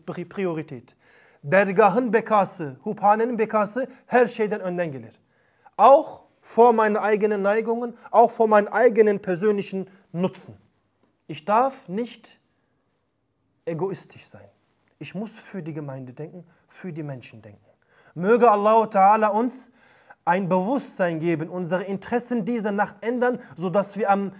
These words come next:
folgenden Tag anders aufwachen, mit einem Wunsch im Herzen aufwachen, dass wir Teil einer Gemeinde werden sollen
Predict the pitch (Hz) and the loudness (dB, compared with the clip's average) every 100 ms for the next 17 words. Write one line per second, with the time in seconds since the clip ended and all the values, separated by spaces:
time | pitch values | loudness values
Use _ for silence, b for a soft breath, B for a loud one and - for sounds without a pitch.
0 | B B B - 311 339 247 247 233 226 | B B B 2 4 4 2 2 0 0
1 | 214 220 165 - - b b b b b | 6 6 6 0 -20 b b b b b
2 | _ _ _ _ 214 285 262 214 - - | _ _ _ _ 4 4 4 0 -2 0
3 | 233 269 - 247 - 262 - 180 - 202 | 0 0 -6 -10 -10 -14 -12 -12 -4 0
4 | 226 208 185 311 311 - 214 151 220 226 | 0 0 2 0 0 -6 -10 -8 -8 -8
5 | 208 196 240 - 214 226 220 B - 190 | -6 -4 -2 -4 -6 -6 -12 B 2 2
6 | 190 185 - 233 262 214 220 190 196 196 | 0 -10 0 2 4 2 0 0 0 0
7 | 247 262 254 226 233 233 214 214 | 0 -2 -4 -2 -2 0 -2 -2